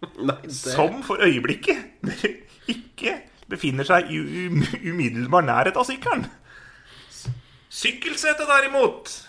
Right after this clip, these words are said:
Speaker 2: sykkelsetet er derimot ikke helt borte.
Speaker 1: Aha,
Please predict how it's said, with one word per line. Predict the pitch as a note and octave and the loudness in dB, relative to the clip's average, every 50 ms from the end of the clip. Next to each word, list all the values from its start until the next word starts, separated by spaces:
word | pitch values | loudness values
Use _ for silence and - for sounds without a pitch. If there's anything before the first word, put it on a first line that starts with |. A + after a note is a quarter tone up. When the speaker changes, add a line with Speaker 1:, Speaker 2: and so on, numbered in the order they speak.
| - _ | -20 _
Speaker 2:
sykkelsetet | - - G#3+ A3 A3 - A3+ - A#3+ A3+ A#3 A3+ | -8 -4 -4 -4 -4 -6 -4 0 0 2 4 4
er | A3 A3 | 4 6
derimot | G#3+ G#3 G#3+ A3 A3 A#3 A#3 - | 6 4 4 4 2 -2 -2 -4
ikke | G#3 G#3 - G#3+ G3 | -6 -6 -2 -2 -2
helt | G3+ G#3 G3+ | -2 -2 -4
borte. | G#3+ G#3 - - - - - - _ _ _ _ _ _ _ - - - | -6 -8 -8 -8 -10 -10 -10 -12 _ _ _ _ _ _ _ -18 -14 -8
Speaker 1:
Aha, | - D3 F#3 - - F3 A#3+ | -6 -4 -4 2 4 4 6